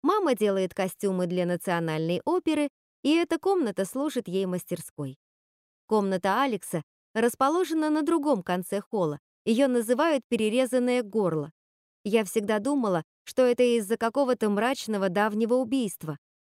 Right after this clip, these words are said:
Но папа говорит, просто она такая маленькая, что живущим там хочется перерезать себе горло.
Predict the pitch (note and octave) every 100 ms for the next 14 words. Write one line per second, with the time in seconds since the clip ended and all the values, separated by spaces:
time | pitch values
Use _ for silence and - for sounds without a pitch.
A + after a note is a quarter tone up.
0 | - G#3+ A#3 D4+ F4 D4+ A3+ G3+ F#3 E3+
1 | _ _ _ C4+ C#4+ - C4+ B3+ B3+ C4+
2 | C#4+ B3+ A#3+ C#4 E4+ B3+ G3+ F#3+ D#3 _
3 | - - C4+ B3 C4 C4 - A#3 A3 D#4
4 | C#4+ - C#4+ - B3+ D4+ C#4+ E4+ D4+ C4+
5 | B3 A3 A3+ - A#3+ A#3 G#3 G3 E3 D#3